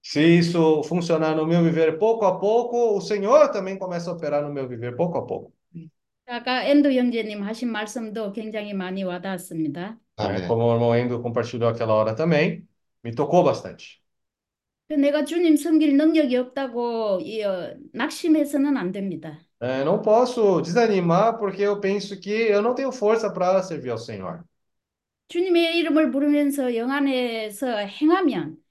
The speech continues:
Speaker 2: 이 수위가 이제 조금씩 높아집니다.
Speaker 1: Quando eu invoco o nome do Senhor, eu dependo no Senhor, então esse nível da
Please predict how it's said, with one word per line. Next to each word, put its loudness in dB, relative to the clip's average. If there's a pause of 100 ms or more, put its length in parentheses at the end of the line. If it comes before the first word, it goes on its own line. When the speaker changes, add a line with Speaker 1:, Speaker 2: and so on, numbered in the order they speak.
(240)
Speaker 2:
이 -6
수위가 -2
이제 -6
조금씩 -2
높아집니다. -6 (180)
Speaker 1:
Quando -6
eu -4
invoco 6
o 6
nome 6
do 2
Senhor, 0
eu 0
dependo 0
no 0
Senhor, -2
então -2
esse -8
nível -2
da 4